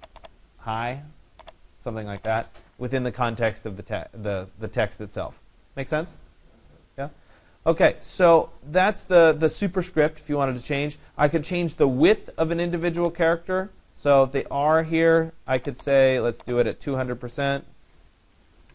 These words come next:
And the R gets fatter, okay, wider. Again, less common that people would do that. If the font didn't have an italicized version,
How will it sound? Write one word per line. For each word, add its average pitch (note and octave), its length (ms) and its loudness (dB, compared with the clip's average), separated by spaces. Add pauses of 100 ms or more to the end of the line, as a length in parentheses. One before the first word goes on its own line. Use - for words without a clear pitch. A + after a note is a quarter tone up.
(540)
And B2 120 -8
the - 80 -8
R C3+ 240 4
gets B2+ 340 -4 (140)
fatter, C3+ 500 -2 (760)
okay, B2 220 0
wider. A#2 480 0 (220)
Again, C#3+ 340 -2
less D3+ 280 4
common D3+ 400 0
that C3+ 160 -8
people C3 260 -2
would A2 160 -2
do C#3+ 140 2
that. D3+ 320 -2 (460)
If D#3+ 400 4 (140)
the D3 140 -4
font F3+ 420 2
didn't E3+ 280 0
have D#3 300 0
an D3 100 -2
italicized C#3+ 760 0
version, D3+ 460 -2